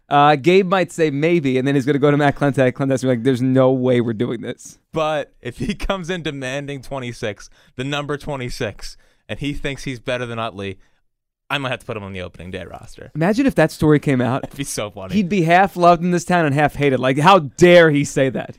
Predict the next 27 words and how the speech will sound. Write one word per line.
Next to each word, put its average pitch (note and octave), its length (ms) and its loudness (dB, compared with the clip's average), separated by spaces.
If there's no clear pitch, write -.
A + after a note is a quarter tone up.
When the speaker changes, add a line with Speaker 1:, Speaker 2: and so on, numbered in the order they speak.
Speaker 2:
You A#2+ 80 -10
know D3 100 -6
what E3 80 -4
I D#3+ 60 -6
think E3 100 -10
would D3 100 -8
happen? B2+ 380 -6
I G#2+ 80 -8
think D3 320 -10
Utley B2 320 -8
would G#2+ 320 -10
request G#2+ 420 -10
his B2 140 -12
release. A#2 420 -12
He A#2+ 140 -10
would G2+ 160 -12
come C#3 220 -6
back, G#2+ 340 -8
and A2+ 100 -10
he B2+ 60 -10
would A#2 140 -12
<laughs> G2 80 -20
s-, - 160 -14
take A#2 260 -4
second A2+ 280 -10
base G2 240 -10
back F2+ 240 -14